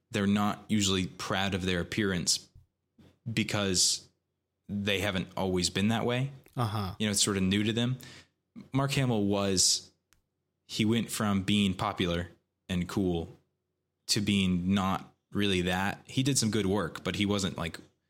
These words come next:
Speaker 1: he wasn't, like, in the popular eye that much. And then he came back into it in a huge way with the new Star Wars movies. So I think he's, again, there's that humility, you know, there's that foundation of humility
Speaker 2: Are
Speaker 1: that Mark
Speaker 2: you
Speaker 1: Hamill's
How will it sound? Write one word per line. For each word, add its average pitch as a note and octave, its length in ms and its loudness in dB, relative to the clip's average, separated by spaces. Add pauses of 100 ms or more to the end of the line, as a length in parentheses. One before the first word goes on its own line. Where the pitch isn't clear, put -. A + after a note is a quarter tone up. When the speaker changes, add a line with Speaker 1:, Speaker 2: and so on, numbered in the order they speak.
(800)
Speaker 1:
he - 220 2
wasn't, A#2+ 240 2
like, - 320 0
in A2+ 120 4
the G2 60 2
popular F2+ 420 -2
eye F2 200 0
that E2+ 140 -2
much. - 320 -4 (420)
And B2+ 140 2
then B2+ 80 2
he B2+ 60 2
came A2+ 320 0
back G#2+ 280 0
into F#2+ 220 0
it F#2 100 0
in F#2+ 80 2
a F#2 80 0
huge G#2 460 0
way F2+ 420 0 (140)
with G2+ 100 -4
the G2+ 60 0
new F#2 100 2
Star E2+ 220 2
Wars G2 180 0
movies. E2+ 380 -2 (300)
So - 140 2
I A2+ 40 0
think C3+ 240 0
he's, A2 420 0 (420)
again, B2+ 360 2
there's G2+ 160 2
that G#2 140 -2
humility, G#2 760 0 (200)
you F#2+ 80 -2
know, G2 80 2
there's G#2 160 2
that - 120 -4
foundation G2+ 920 -2 (640)
of - 60 -8
humility F#2+ 840 0
Speaker 2:
Are C3 100 2
Speaker 1:
that B2 60 2
Mark D#3 220 4
Speaker 2:
you A2 60 0
Speaker 1:
Hamill's F#2+ 420 0